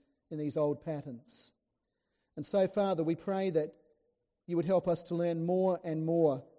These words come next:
of your majesty and your holiness and your divinity, and more and more of our smallness as finite and sinful creatures. Help us also to remind others of what creation teaches us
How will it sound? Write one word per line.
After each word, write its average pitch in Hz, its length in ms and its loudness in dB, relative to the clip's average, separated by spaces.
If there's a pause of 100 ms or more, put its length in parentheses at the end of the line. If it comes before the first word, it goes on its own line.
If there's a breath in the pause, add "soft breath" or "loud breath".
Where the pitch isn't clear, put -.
(560)
of 143 320 0 (380)
your 160 160 0
majesty 151 680 -4 (300)
and 147 120 -8
your 147 120 -2
holiness 175 600 2
and 170 80 -4
your 160 140 4
divinity, 147 600 -4 (1120)
and 156 100 -4
more 196 240 4
and 196 100 2
more 175 360 4
of 151 100 -4
our 160 220 0
smallness 180 760 0
as 135 240 -10
finite 185 480 -4
and 151 140 -8
sinful 160 320 -8
creatures. - 720 -10 (1700)
Help 170 160 -4
us 180 120 -4
also 190 360 4
to 185 120 -4
remind 180 300 0
others 139 460 0
of 135 100 -8
what 156 240 0 (260)
creation 170 540 -2
teaches 165 420 -8
us - 440 -12